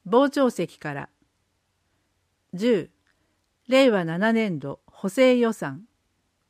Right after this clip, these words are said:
十一、議員の賛否を公開します。十二、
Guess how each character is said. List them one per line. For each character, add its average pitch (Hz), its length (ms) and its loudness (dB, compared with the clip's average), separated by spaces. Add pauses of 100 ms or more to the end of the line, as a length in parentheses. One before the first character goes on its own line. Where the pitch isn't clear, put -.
(800)
十 214 280 0
一、 214 420 -6 (760)
議 262 320 2
員 214 100 0
の 165 100 -4
賛 240 340 0
否 147 160 -12
を - 220 -12
公 208 180 -2
開 190 220 -2
し 170 160 -10
ま 160 160 -8
す。 - 240 -20 (1700)
十 240 300 2
二、 220 280 -4